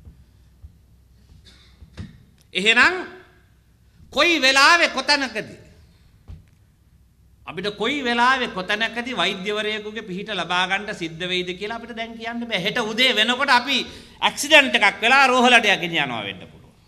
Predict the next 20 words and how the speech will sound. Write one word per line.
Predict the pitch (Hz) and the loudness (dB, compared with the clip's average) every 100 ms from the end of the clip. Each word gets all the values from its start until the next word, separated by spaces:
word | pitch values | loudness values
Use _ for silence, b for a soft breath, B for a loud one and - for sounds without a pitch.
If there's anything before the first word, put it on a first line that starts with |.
| _ | _
අන්න | - 190 | -8 -6
ඒ | 233 269 | -2 0
වගේ | 190 117 98 - - _ _ b b b b | 0 -2 -12 -20 -20 _ _ b b b b
කොයි | - 330 359 | -2 2 2
වෙලාවෙ | 233 254 277 349 359 277 175 - - - | 4 6 6 6 6 2 0 -8 -20 -8
අපේ | 202 240 240 | -2 2 4
අයිතිවාසිකම් | 254 330 349 311 311 320 - 277 | 4 4 2 4 4 2 -2 -2
වලට | 269 262 247 220 | 0 -2 0 -2
හානියක් | - 254 320 240 147 - | -2 0 0 0 -2 -4
වෙලා | 165 190 190 190 - - - b b b _ _ - - | -2 4 4 2 -6 -20 -20 b b b _ _ -18 -2
අපිට | 175 214 | 2 6
අධිකරණයක් | 240 311 339 339 320 262 220 - | 4 4 4 4 6 6 4 2
වෙත | 180 175 | 0 0
ගිහිල්ලා | 180 233 226 208 190 - - - | -2 -2 0 0 0 -2 -10 -18
සමහර | - 226 285 285 294 | 0 2 2 2 2
විටේ | 285 262 262 240 | 2 0 2 2
හානිය | 180 254 311 294 240 | 2 0 0 0 -2
කළේ | 202 208 208 202 202 - | 0 0 0 0 -6 -12
රාජ්‍ය | 156 208 285 294 233 208 | 0 2 2 2 -2 -2
බලය | 156 208 247 | 0 2 2